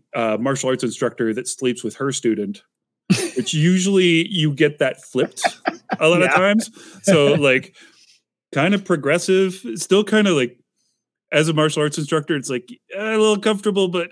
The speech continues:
Speaker 1: I've done it." So, yeah.
Speaker 2: Yeah. <laughs> The other one I wanna give a shout out to is Riley Ringo, of course, over there at Adrian Angels. Wonderful lady, hu-, great and wonderful Highlander fan. Uh, she made a suggestion. I thought this was a great suggestion, which was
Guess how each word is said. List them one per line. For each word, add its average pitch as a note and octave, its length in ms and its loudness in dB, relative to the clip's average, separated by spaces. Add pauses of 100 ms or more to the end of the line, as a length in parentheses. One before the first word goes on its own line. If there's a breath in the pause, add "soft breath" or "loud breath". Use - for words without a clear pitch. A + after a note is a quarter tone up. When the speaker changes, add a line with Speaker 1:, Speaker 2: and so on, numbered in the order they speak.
Speaker 1:
I've A3 220 -10
done A3 220 -4
it." A3 200 -4
So, F#3+ 580 0
yeah. F#3+ 340 0
Speaker 2:
Yeah. A#2+ 260 -10 (340)
<laughs> - 560 2 (960 loud breath)
The G#3 180 4
other D4 260 6
one A#3+ 220 6
I F#3+ 60 4
wanna F3 240 4
give D#3+ 180 2
a D#3 60 0
shout D#3+ 260 2
out D#3 200 0
to E3 140 -2
is C#3+ 140 -2
Riley G3+ 380 4
Ringo, B2 400 -4
of A#2 100 -14
course, B2 400 -8
over C3 160 -8
there B2+ 160 -6
at B2 120 -8
Adrian B2+ 360 -8
Angels. A#2+ 400 -10
Wonderful C#3+ 480 -2
lady, C3 300 -2
hu-, E3 280 -2
great D#3 520 0
and C#3+ 160 -4
wonderful C3+ 320 -4
Highlander B2 440 -6
fan. B2 320 -8 (380 soft breath)
Uh, D#3 160 4
she - 220 4
made G4+ 180 6
a B3+ 60 6
suggestion. D#3+ 500 4
I F#3+ 100 4
thought C#4 160 4
this F#3 140 2
was D3 80 -4
a D3 60 -2
great B2+ 240 -4
suggestion, C3 580 -4
which C#3 160 -8
was B2+ 160 -6